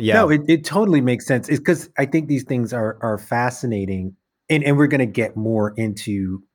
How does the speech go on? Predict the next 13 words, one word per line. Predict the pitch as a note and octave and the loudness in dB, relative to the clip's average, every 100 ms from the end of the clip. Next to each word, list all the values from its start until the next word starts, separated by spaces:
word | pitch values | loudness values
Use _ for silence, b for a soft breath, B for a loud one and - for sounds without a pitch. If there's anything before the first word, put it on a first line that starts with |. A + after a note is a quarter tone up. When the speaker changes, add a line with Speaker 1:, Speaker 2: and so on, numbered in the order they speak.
| _ - | _ -4
Speaker 2:
you | C#3 | -2
know, | G#2+ F2 | 0 -2
the, | F#2+ G#2 G#2 | -4 -4 -4
the | A#2 | -8
foundational | - A#2+ G#2+ G#2 A2+ A2 - A2+ G2+ F#2+ | -2 -2 -2 -2 -2 -2 -2 -4 -4 -6
s-, | F2+ - - - _ _ _ | -10 -16 -18 -20 _ _ _
history, | - C3 - - C#3 D3 D3+ - _ | -6 -6 -4 -4 0 0 -4 -14 _
which | C3 D3 D3 | 2 2 2
I, | B2 | 0
which | C3+ C3+ | 2 2
I | B2 | 2
think | A2+ C3+ C3 | 2 0 0
is, | A2 A#2 G#2+ G2+ - | -2 0 0 -4 -10